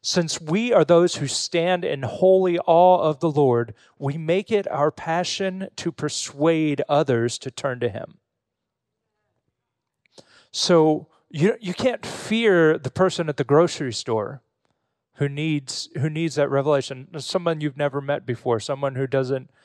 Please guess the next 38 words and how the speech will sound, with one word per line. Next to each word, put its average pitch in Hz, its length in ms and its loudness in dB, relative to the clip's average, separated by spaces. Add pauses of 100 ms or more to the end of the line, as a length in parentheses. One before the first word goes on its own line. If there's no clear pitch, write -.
(280)
may 139 180 -4
not 131 300 2 (580)
<laughs> - 240 -4 (480)
fit - 460 -2
what 156 240 2
you 147 100 -2
would 143 160 -2
think 156 240 -4
of 131 140 -2
someone 139 320 -2
you 131 140 -8
need 135 180 -10
to 127 60 -6
minister. 131 640 -8 (140)
But 135 280 0
if 131 260 -6
you, 160 360 -2 (1600)
Pastor 156 280 -6
Cheryl 160 320 -2
has 120 100 -4
said 151 220 -8
it, 120 160 -6 (380)
um, 62 440 -10 (320)
uh, 131 140 -8 (240)
pastors 113 400 -14
have 113 140 -14
said 120 160 -8
it 117 80 -8
over 120 240 -6
and 120 80 -10
over 120 240 -6
and 120 80 -6
over 120 180 -4
again, 117 320 -10 (400)
and 120 220 -8
it's 123 260 -6
on 139 240 0
the 120 540 0